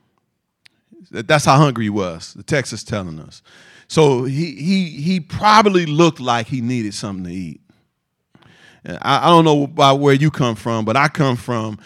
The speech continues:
is that you, you offer somebody something even if you only got a little bit.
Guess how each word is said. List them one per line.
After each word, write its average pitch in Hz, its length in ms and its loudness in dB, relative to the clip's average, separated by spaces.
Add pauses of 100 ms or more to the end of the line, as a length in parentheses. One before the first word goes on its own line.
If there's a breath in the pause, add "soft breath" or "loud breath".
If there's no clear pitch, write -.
(200 loud breath)
is 104 220 -10
that 104 320 -4
you, 113 300 -4
you 165 340 -2
offer 151 400 2
somebody 107 460 -4
something 104 480 -8
even 120 300 -4
if 110 140 -6
you 113 140 -2
only 107 220 -4
got 98 180 -4
a 98 40 -6
little 101 240 -2
bit. 76 280 -12